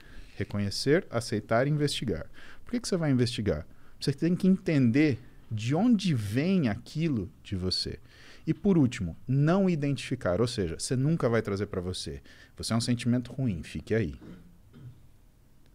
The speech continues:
Isso é importante pra você se conhecer e pra você conseguir tomar as decisões que te agradem, porque a gente é obrigado a tomar muita decisão que nos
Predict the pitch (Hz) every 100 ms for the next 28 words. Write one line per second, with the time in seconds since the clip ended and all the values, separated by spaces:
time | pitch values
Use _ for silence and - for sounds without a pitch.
0 | - - - - - - - 180 240 208
1 | 185 143 120 151 170 - 123 131 - 90
2 | - - 127 117 - 95 90 107 127 135
3 | - 117 123 120 104 - 139 127 156 165
4 | 139 135 110 98 127 165 113 - - -
5 | 127 - 208 233 156 120 131 147 98 87
6 | - 120 156 180 214 170 190 180 117 104
7 | 104 110 120 113 113 120 196 262 147 127
8 | 123 113 123 131 139 127 120